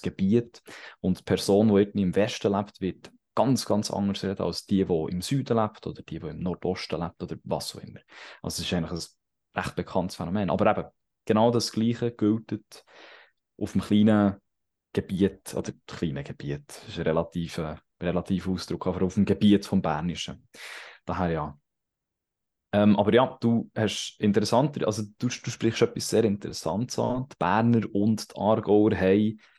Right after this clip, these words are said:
ähm, eine Zeit lang natürlich, äh, zusammengehört. Vielleicht hast du das gewusst, vielleicht nicht. Daher, ähm, das gewisse Berner Sentiment und dass es so ein bisschen verschmilzt, ist relativ klar. Beispielsweise, ich bin mir nicht mehr sicher, bei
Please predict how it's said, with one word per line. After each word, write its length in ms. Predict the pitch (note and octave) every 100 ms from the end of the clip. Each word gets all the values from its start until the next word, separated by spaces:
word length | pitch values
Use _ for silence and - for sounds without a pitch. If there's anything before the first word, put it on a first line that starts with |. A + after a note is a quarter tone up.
| _ _ _ _ _ _ _
ähm, 460 | G#2 G#2 G#2 G2+ G2
eine 100 | G2
Zeit 300 | C#3 C#3+ -
lang 280 | A2+ A#2+
natürlich, 680 | A2+ G#2 A2 A2+ A#2 A2 -
äh, 160 | G2 F2+
zusammengehört. 840 | - A#2+ C#3 C3+ B2+ D#3+ - - - _ _ _ -
Vielleicht 220 | G2 -
hast 140 | F#2
du 20 |
das 140 | G#2 -
gewusst, 300 | B2 C3 -
vielleicht 220 | G#2+ G2
nicht. 460 | G2+ A#2 B2+ - -
Daher, 460 | G2+ G#2 A2 G2+
ähm, 420 | - F#2+ F#2 F#2 F2
das 320 | F#2+ - -
gewisse 640 | G#2 A#2+ C#3+ - - C3 -
Berner 480 | - F#2+ A#2 A#2 A#2+
Sentiment 960 | A2 G#2 G#2 G2+ G2 G2+ A2 A#2 A2+ -
und 220 | F#2 F2 _ _ _ _
dass 180 | G#2 G2+
es 120 | G2
so 100 | -
ein 60 | G2+
bisschen 160 | G#2+
verschmilzt, 500 | G#2 G#2 G#2 G#2 -
ist 200 | G2+ - - -
relativ 420 | - F#2+ - F#2
klar. 340 | - - E2 - -
Beispielsweise, 600 | A2+ - G2 A2 A#2+ A#2+ _ - - - _ -
ich 20 |
bin 120 | G#2+
mir 60 | G#2
nicht 100 | -
mehr 200 | A#2+ B2
sicher, 320 | A#2+ A#2 - -
bei 160 | F#2+ E2